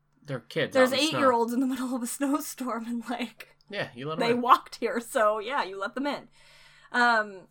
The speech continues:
Speaker 2: she went into the kitchen to make the kids hot cocoa while her husband continued to ask the children questions in the living room. The kids would only continue to say that their parents would be there soon. So then the storyteller notices that their four cats were in hiding,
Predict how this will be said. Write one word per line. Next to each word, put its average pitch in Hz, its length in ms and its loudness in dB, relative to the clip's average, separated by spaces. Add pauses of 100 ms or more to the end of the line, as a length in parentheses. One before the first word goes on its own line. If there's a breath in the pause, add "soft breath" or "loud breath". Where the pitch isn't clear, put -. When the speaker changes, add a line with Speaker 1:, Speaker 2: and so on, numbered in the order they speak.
Speaker 2:
she - 180 -4
went 269 140 4
into 285 120 -4
the 302 100 -4
kitchen 269 260 -4
to 247 60 -2
make 240 180 -2
the 226 80 -6
kids 233 220 -6
hot - 220 2
cocoa 202 380 -4
while 208 160 2
her 226 120 -2
husband 220 340 -8
continued 226 380 -10
to 202 120 -6
ask - 300 -2
the 220 80 -10
children 202 460 -8
questions 185 580 -8
in 226 100 -10
the 233 60 -4
living 180 260 -6
room. 226 220 -8 (640 soft breath)
The 233 80 -6
kids 269 220 2
would 185 100 0
only 247 180 -2
continue 247 380 -4
to 240 80 -2
say 240 160 -4
that 214 140 -6
their 208 100 -2
parents 208 320 -8
would 277 80 -6
be - 140 -8
there 190 180 -6
soon. 196 360 -14 (1000)
So 269 140 -4
then 277 120 2
the 294 60 0
storyteller 269 580 2
notices 226 500 -4
that 214 200 -4
their 208 160 0
four 247 300 2
cats - 420 0
were 226 120 0
in 247 100 -4
hiding, 220 440 -8